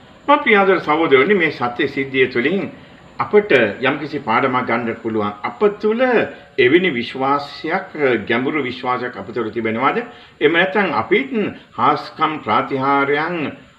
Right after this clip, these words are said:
පස්සේ යන්නටද උත්සාහ කරන්නේ? මා ප්‍රිය ආදර සහෝදරයනි, ප්‍රතිහාරයන් සිදු වෙන තැන ප්‍රතිහාරයන් සිදු වෙයි. අපගේ විශ්වාසය තුළ අපි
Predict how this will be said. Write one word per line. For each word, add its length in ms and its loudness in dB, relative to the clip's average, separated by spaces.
පස්සේ 640 4
යන්නටද 440 0
උත්සාහ 420 -6
කරන්නේ? 440 -14
මා 80 0
ප්‍රිය 180 2
ආදර 280 -2
සහෝදරයනි, 640 -2
ප්‍රතිහාරයන් 800 2
සිදු 260 -4
වෙන 220 0
තැන 240 -4
ප්‍රතිහාරයන් 760 0
සිදු 260 0
වෙයි. 300 0
අපගේ 360 4
විශ්වාසය 720 -2
තුළ 260 0
අපි 300 0